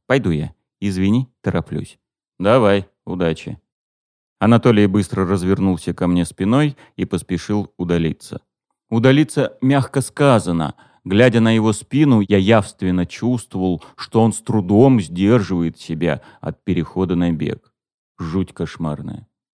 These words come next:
Ведь мы с Серегой самые близкие для него люди в этом мире. Чего ж он от нас-то стремается? И как он умудрился выжить на арене со своей демахерской техникой?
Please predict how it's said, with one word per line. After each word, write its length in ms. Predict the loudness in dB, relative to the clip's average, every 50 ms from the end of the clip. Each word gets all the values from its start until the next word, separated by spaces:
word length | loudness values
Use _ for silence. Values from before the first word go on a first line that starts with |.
| _ _ -4
Ведь 220 | -4 -4 -2 2
мы 180 | 2 4 4 2
с 60 | 0
Серегой 500 | -4 -2 0 2 4 4 2 2 -2 -4
самые 400 | -4 -4 -2 0 0 2 0 0
близкие 540 | 2 2 4 4 4 2 0 _ -6 -6 -4
для 160 | -4 -2 -2
него 240 | -2 -2 -2 0 0
люди 280 | 0 0 0 0 0
в 80 | -2 -4
этом 200 | -4 -4 -4 -4
мире. 380 | -4 -2 -2 -4 -4 -6 -10 _ _ _ _ _ _ _ _ _ _ _ _ _ _ _
Чего 300 | -4 0 4 6 6 4
ж 100 | 4 2
он 120 | 2 2
от 220 | 2 0 0 0 0
нас-то 400 | 2 2 2 0 -4 -6 -4 -4
стремается? 920 | -6 -6 _ -6 -4 -2 0 0 -2 -4 -6 -8 -12 -16 -20 -20 -20 -20 _ _ _ _ _ _ _ _ _ _ _ _ _ _ _ _ _ _ -4
И 100 | -4 0
как 220 | 2 2 2 4
он 80 | 4 2
умудрился 600 | 4 4 2 2 2 0 0 0 -2 -4 -2 -2
выжить 500 | 0 2 2 2 2 2 0 -2 -2 -2
на 180 | -2 0 2 2
арене 360 | 2 2 0 0 -2 -4 -6
со 140 | -8 -10 -10
своей 300 | -8 -4 -4 -4 -4 -4
демахерской 720 | -4 -2 -2 0 0 -2 -4 -8 -14 -14 -12 -12 -12 -12
техникой? 640 | -10 -8 -8 -8 -8 -10 -14 -14 -14 -16 -18 -20